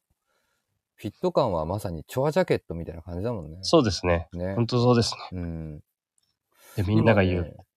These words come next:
Speaker 2: ちょっとカーディガン感覚じゃないですけど。
Speaker 1: 僕、そう、僕もね、今ね、ちょっとね、ウェブページでなんか載ってるものがないかなと思って探してるんだけど、ビームス神戸のお店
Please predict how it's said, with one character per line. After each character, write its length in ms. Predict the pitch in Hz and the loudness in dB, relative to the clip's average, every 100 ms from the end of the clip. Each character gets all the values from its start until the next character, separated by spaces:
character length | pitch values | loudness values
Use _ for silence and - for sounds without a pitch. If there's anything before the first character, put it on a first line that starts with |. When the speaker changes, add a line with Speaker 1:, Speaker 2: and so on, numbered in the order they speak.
| _ | _
Speaker 2:
ち 80 | - | -4
ょ 20 | |
っ 20 | |
と 60 | 101 | -2
カ 140 | - | 6
ー 60 | 98 | 6
デ 100 | 101 | 8
ィ 20 | |
ガ 100 | 98 | 4
ン 80 | 95 | 6
感 200 | 101 101 | 6 6
覚 200 | 92 80 | 2 -2
じ 60 | 78 | 2
ゃ 60 | |
な 100 | 82 | 2
い 60 | 90 | 2
で 80 | 85 | 0
す 80 | - | -6
け 120 | - | -12
ど。 80 | - | -12
Speaker 1:
僕、 260 | - _ | -14 _
そ 260 | - 92 85 | -8 -6 -6
う、 80 | 87 | -6
僕 240 | 107 156 | -8 -6
も 160 | 156 156 | -4 -4
ね、 80 | |
今 220 | 143 131 104 | -2 -2 -2
ね、 140 | 90 | -2
ち 80 | 117 | -4
ょ 20 | |
っ 40 | |
と 140 | - 95 | -4 -4
ね、 80 | 87 | -2
ウ 60 | |
ェ 140 | 104 117 | 0 0
ブ 200 | 147 151 | -2 -2
ペ 340 | 170 165 147 | 0 2 0
ー 40 | |
ジ 160 | 98 90 | 0 -6
で 340 | 95 92 87 | -2 -2 -2
な 140 | 87 131 | -4 -4
ん 140 | 123 | -6
か 160 | - 92 | -6 -6
載 120 | 87 92 | -4 -6
っ 20 | _ _ | _ _
て 100 | 139 | -4
る 120 | 139 | -4
も 180 | 143 139 | -4 -4
の 160 | 143 135 | -4 -4
が 120 | 98 | -4
な 200 | 98 117 | -2 -2
い 100 | 107 | -4
か 160 | - 82 | -4 -6
な 220 | 80 80 | -4 -6
と 120 | - | -8
思 200 | 80 95 | -8 -8
っ 40 | 101 | -10
て 180 | - | -10
探 220 | 85 92 98 117 | -12 -10 -8 -8
し 120 | 117 - | -10 -10
て 160 | 135 | -8
る 120 | 127 127 | -6 -6
ん 160 | 113 | -8
だ 120 | 85 78 | -8 -10
け 160 | - | -10
ど、 460 | 78 82 80 71 - _ _ _ - - - - | -10 -6 -8 -8 -14 _ _ _ -20 -20 -20 -10
ビ 320 | 117 160 190 196 | -6 -2 -2 -2
ー 20 | |
ム 140 | 190 | -4
ス 240 | - - 156 | -4 -4 -4
神 560 | - 190 175 143 110 | -2 0 2 2 0
戸 20 | |
の 220 | 90 80 78 | -2 -4 -4
お 40 | |
店 1160 | 85 90 - - 90 90 92 92 92 92 90 | -6 -8 -12 -12 -8 -6 -6 -6 -4 -4 -4